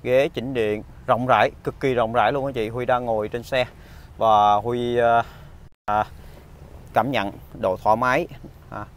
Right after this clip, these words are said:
để chân duỗi thẳng và, à, khoảng cách từ đầu, à, cho đến trần. Đó.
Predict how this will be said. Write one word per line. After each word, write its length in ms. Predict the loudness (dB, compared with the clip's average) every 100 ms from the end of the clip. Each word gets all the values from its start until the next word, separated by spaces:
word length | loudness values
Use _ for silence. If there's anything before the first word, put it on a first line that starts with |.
| -16 -10
để 160 | -8
chân 380 | -4 -4 -4 -10
duỗi 160 | -12 -12
thẳng 300 | -12 -12 -14 -18 -20 -20 -8
và, 420 | -2 2 2 -2 -6 -14
à, 120 | -14 -8
khoảng 120 | -6
cách 160 | -4 -4 -2
từ 220 | -2 0
đầu, 300 | 0 0 -4 -12 -10
à, 160 | -10 -8
cho 60 | -8
đến 180 | -8 -6
trần. 220 | -6 -6 -12 -20 -20 -20 -20 -14
Đó. 260 | -10 -10